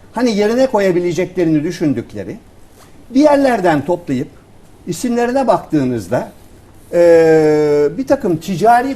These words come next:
kuruluşlar gibi görünen ama bugüne kadar tiyatro yapıp yapmadıkları dahi bilinmeyen bazı gruplara bu yardımlar yapıldı. Ve bu bakanlık tarafından da, e, söz konusu yasanın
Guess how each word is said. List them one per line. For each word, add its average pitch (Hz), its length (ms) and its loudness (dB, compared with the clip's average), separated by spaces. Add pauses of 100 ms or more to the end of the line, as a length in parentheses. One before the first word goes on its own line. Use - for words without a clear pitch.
(100)
kuruluşlar 196 580 -2
gibi 120 340 -6
görünen 151 480 2 (560)
ama 233 240 2
bugüne 254 340 0
kadar 110 360 -4
tiyatro 240 320 -2
yapıp 196 340 -6
yapmadıkları 190 760 -4
dahi 120 360 -4
bilinmeyen 143 600 -2 (640)
bazı 214 440 2
gruplara 123 640 -8 (220)
bu 170 120 2
yardımlar 90 540 -4
yapıldı. 82 320 -20 (160)
Ve 294 160 0
bu 302 180 2 (880)
bakanlık 240 500 0
tarafından 254 540 -2
da, 170 220 -4 (580)
e, 127 200 -6
söz 190 340 -6
konusu 139 360 -4
yasanın 131 560 -2